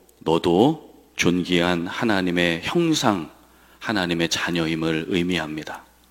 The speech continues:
하나님을 사랑하는 자, 곧 그의 뜻대로 부르심을 입은 모든 광야 백성들에게는 하나님께서 모든 것을 합력하여 선을 이루어 주시는 줄로 믿습니다.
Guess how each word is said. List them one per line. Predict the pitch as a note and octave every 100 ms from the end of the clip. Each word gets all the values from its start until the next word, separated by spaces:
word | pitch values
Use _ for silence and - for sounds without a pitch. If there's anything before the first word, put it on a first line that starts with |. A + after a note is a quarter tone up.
| _ _ _ - - - - - - - - -
하나님을 | G#2+ F#2+ F#2 F2+
사랑하는 | - G#2+ F#2 F2 E2+
자, | E2+ D#2+ - - _ _ _ _ _
곧 | - G#2
그의 | - A2+ A2
뜻대로 | C#3+ - A#2+ A#2+
부르심을 | A#2 G#2+ G#2 - G2+ G2
입은 | F#2 F#2+ F#2+ F#2 E2+
모든 | D#2+ E2+ E2 G2 G2+ G#2+ - _ _
광야 | - D#2+ E2+ E2
백성들에게는 | D#2 - E2 D#2 D#2 D2+ D2+ D#2 D2 - _ _ - _ _ _
하나님께서 | - F#2+ E2 D#2 D#2+ E2
모든 | D2+ D#2 E2+ D#2+
것을 | D#2+ - F#2+ D3 - - - _ -
합력하여 | - G#2 F2+ E2 E2+ D#2
선을 | D#2 - D#2+ E2 D#2 F2
이루어 | F2+ E2
주시는 | D#2 D2 - D#2
줄로 | D2 D#2 D#2
믿습니다. | D2+ - D#2 D2+ - -